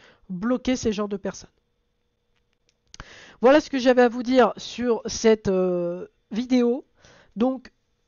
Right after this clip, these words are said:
j'espère que ces deux personnes me présenteront leurs excuses, parce que c'est des propos qui m'ont extrêmement blessé.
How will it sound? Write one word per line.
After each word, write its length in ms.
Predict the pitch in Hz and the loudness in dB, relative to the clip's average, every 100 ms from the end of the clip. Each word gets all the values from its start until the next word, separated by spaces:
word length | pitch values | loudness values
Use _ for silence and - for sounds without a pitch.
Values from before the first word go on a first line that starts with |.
| - | -8
j'espère 400 | 190 269 302 294 | -4 -2 0 0
que 100 | 247 | -2
ces 160 | 233 | -6
deux 120 | 226 254 | -6 0
personnes 500 | 247 - 247 240 196 | 0 2 0 0 -4
me 200 | 202 220 | -6 -6
présenteront 640 | 233 254 240 240 - 247 233 | -2 -2 -2 -6 -8 -8 -4
leurs 280 | 202 190 | -4 -4
excuses, 480 | - - - 294 220 180 | -10 -10 -10 -10 -10 -10
parce 140 | 185 - | -10 -10
que 120 | 185 | -12
c'est 160 | - | -10
des 100 | 196 | -6
propos 280 | 185 196 220 | -6 -6 -10
qui 140 | - 196 | -10 -12
m'ont 160 | 180 - | -10 -6
extrêmement 440 | 240 - 240 202 | -6 -2 -4 -4
blessé. 380 | 196 170 196 | -6 -6 -6